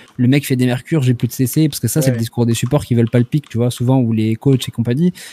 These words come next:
Speaker 1: Mais Leona, actuellement, est le meilleur perso du jeu en support. Et il faut, euh,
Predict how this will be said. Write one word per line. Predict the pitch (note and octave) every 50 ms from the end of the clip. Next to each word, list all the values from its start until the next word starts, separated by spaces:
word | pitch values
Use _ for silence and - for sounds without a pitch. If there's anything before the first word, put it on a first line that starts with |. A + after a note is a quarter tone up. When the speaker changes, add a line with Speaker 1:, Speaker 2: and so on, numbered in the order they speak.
| - - _ -
Speaker 1:
Mais | A2 A2
Leona, | A2+ B2 B2 B2 C#3+ D#3+ E3+
actuellement, | D3+ - A#2+ A#2 - - - A#2 A2 A#2+ C3+ E3 F3+ E3 - -
est | - C#3+ D#3+ C#3+
le | B2 A#2
meilleur | A2+ B2+ C#3 D3 C3+ -
perso | - B2+ A#2+ - - C3+
du | B2 A2+ A2 G#2+
jeu | A2+ C#3 E3+ E3+ C#3+
en | A2 B2 A#2
support. | - - B2+ E3+ E3 C#3 A2+ - _ _ -
Et | F2+ F#2+ E2+ E2+ E2+ F#2 F#2+ F2+ F2+ F2+ F2 F2+ D#2+ D2+ C2+ - _ _ _ - G#2
il | A2+
faut, | - - - D#3+ E3+ D3+ C3 A#2+ A#2+ A#2+
euh, | A#2+